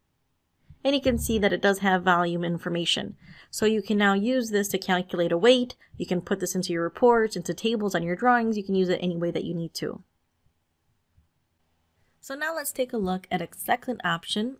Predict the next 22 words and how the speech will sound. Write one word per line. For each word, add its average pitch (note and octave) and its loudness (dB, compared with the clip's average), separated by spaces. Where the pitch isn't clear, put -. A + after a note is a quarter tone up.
and G3+ 0
we're G3+ -2
going A3+ -2
to A3+ -2
bring A3+ -4
in F#3 -4
a F#3 -8
file F3 -6
from F3+ -4
a F3 -4
manufacturer. E3+ -6
Now, G#3 0
a - 0
lot C#4 2
of D4+ -8
manufacturers F#3+ 0
actually G3 -4
still G#3 -2
have F3 -2
their E3+ -6
objects F3 -4
in E3+ -8